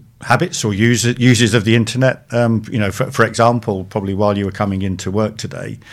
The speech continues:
you probably touched Zayo's network without probably realising it, depending on whether you were looking at the weather, uh, on your phone, making a phone call, checking your email.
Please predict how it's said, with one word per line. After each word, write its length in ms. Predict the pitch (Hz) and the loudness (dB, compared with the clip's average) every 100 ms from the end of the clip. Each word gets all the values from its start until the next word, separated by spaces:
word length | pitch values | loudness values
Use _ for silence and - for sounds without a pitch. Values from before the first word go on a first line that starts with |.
| - - - _ | -18 -18 -20 _
you 160 | 113 107 | -6 -4
probably 300 | 110 101 104 | -4 -4 -2
touched 500 | - 110 - - - | 2 0 0 -10 -6
Zayo's 540 | - 107 101 101 87 | 0 2 2 0 0
network 420 | 104 104 98 98 | -2 -2 -8 -10
without 280 | 107 101 101 | -4 -4 -4
probably 180 | 104 98 | -6 -4
realising 640 | 98 107 104 113 113 123 | -2 0 0 0 -2 -2
it, 260 | 131 151 - _ 104 | -2 -4 -8 _ -8
depending 420 | 104 113 98 98 | -4 0 0 -2
on 100 | 101 | -2
whether 200 | 101 98 | -2 -2
you 200 | 98 98 | -2 0
were 300 | 101 98 92 - - - - | 0 0 -2 -12 -20 -14 -6
looking 240 | 107 98 | -4 -4
at 80 | 95 | -4
the 80 | 101 | 2
weather, 420 | 123 120 123 113 - | 4 6 4 2 -6
uh, 260 | 104 101 107 | -2 0 0
on 120 | 107 | 0
your 100 | 107 | 0
phone, 640 | - 127 127 123 120 107 - _ | 4 6 6 4 2 -2 -8 _
making 300 | 113 113 104 | 0 2 0
a 40 | 92 | 0
phone 280 | 131 131 | 2 2
call, 300 | 120 123 123 | 2 -2 -2
checking 340 | 113 113 - 101 | -2 -4 -4 -2
your 140 | 107 | 2
email. 540 | 120 117 117 117 117 | 2 4 4 4 2